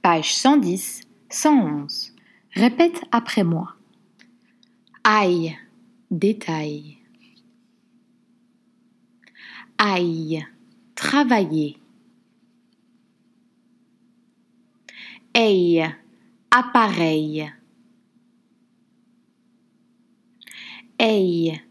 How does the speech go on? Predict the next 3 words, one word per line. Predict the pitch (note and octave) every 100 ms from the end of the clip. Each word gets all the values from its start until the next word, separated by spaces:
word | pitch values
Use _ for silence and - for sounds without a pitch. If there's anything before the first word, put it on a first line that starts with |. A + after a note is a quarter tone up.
| _ _ -
se | - - G3 F#3 F3 D#3+
réveille. | B3 C4 E3+ D#3+ D#3 D3+ D3+ D3+ D#3+ _ _ _ _ _ _ _ _ _ _ _ _ _ _ _ _ _ _ _ _ _ _ _ _ _ _ _ _ _ _ - - - - _ _ -
Œil, | A#3+ A3 G3 E3+ E3